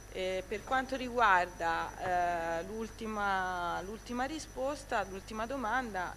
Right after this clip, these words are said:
io, eh, chiaramente, ehm, sono molto interessata ad attivare tutti gli approfondimenti che prevede anche la Commissione europea. Quello che però,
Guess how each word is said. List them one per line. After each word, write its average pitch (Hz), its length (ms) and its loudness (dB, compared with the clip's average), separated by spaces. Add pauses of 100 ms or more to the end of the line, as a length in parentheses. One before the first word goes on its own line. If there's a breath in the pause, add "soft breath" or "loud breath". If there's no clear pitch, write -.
io, 247 320 0
eh, 180 540 -6
chiaramente, 196 880 -4 (560 loud breath)
ehm, 170 760 -6
sono 185 220 -8
molto 226 320 -4
interessata 185 920 -2
ad 185 100 -4
attivare 190 580 0
tutti 190 340 -12
gli 185 80 -4
approfondimenti 185 1120 -6
che 185 100 -10
prevede 180 420 -8
anche 175 240 -8
la 175 100 -6
Commissione 175 680 -10 (140)
europea. 175 680 -4 (560 loud breath)
Quello 233 280 -2
che 208 420 -2
però, 190 440 4